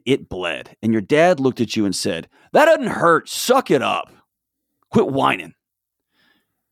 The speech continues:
That four, yes, there's something about being tough and there's something about stop crying. I get that. I'm gr-, I was born and raised in Texas. I get it. But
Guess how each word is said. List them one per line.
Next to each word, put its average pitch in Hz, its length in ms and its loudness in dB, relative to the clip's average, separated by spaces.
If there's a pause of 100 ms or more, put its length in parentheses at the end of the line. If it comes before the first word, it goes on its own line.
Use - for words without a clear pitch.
(600)
That 143 160 2
four, - 320 -4
yes, 185 240 2
there's 165 120 -4
something 165 220 0
about 135 200 2
being 123 180 0
tough 113 300 0
and - 60 -8
there's 110 120 -4
something 117 200 -4
about 110 180 0
stop - 240 -6
crying. 90 260 -6
I - 40 -14
get 98 220 -12
that. - 200 -20 (100)
I'm 107 120 -4
gr-, 87 80 -4
I 90 40 0
was 110 80 -2
born 131 260 0
and 127 80 0
raised 113 240 -2
in 92 60 -16
Texas. - 320 -12
I 80 60 -16
get 87 160 -10
it. - 80 -20 (1080)
But - 260 -2